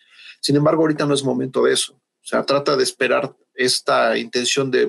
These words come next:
de ver esa oportunidad y simplemente coloca a la gente en lo que es bueno y que lo haga. Estos cambios que tienes que hacer para tu estructura los tienes que hacer bien planificados y uno a la vez, y,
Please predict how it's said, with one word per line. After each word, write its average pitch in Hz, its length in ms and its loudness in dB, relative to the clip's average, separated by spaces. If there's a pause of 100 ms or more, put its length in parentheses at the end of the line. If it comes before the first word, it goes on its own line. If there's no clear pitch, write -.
(140)
de 117 120 -2
ver 131 240 0
esa 120 640 0 (160)
oportunidad 127 760 -2
y 131 180 -4
simplemente 147 840 -2
coloca 139 320 0
a - 20 2
la - 100 0
gente 135 520 -4
en 113 80 -10
lo 107 160 -10
que 127 100 -4
es 127 100 -2
bueno 143 360 0
y 117 100 -8
que 113 100 -2
lo 117 140 2
haga. - 220 -4 (680)
Estos 151 300 2
cambios 151 340 0
que 139 100 -6
tienes 143 240 -2
que - 60 -6
hacer 139 240 -2
para 123 300 0
tu - 80 -8
estructura 139 800 -2
los - 140 -8
tienes 147 180 -2
que - 80 -4
hacer 143 200 0
bien 139 180 0
planificados 131 880 -2
y 131 160 -4
uno 135 160 2
a 127 40 0
la 127 120 2
vez, 120 280 -2
y, 117 400 -16